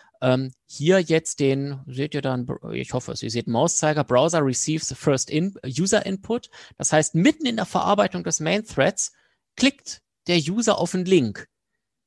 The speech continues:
Der Browser ist aber gerade damit beschäftigt, diese Datei zu laden,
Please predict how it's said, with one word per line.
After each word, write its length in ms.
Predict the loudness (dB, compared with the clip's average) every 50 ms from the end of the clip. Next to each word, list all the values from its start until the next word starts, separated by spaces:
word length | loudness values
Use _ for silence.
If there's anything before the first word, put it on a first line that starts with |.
| _ _ _ _ _ _ _ _ _ _ -4
Der 60 | -2
Browser 300 | 0 2 2 2 2 2
ist 100 | 2 0
aber 160 | 0 -2 0 0
gerade 160 | 0 0 2
damit 240 | 4 4 4 4 4
beschäftigt, 420 | 2 2 0 0 -2 -4 -4 0
diese 160 | 0 2 2
Datei 400 | 2 2 2 0 0 -2 -2 -2 0
zu 140 | 0 0 2
laden, 480 | 4 6 6 6 4 4 2 0 -4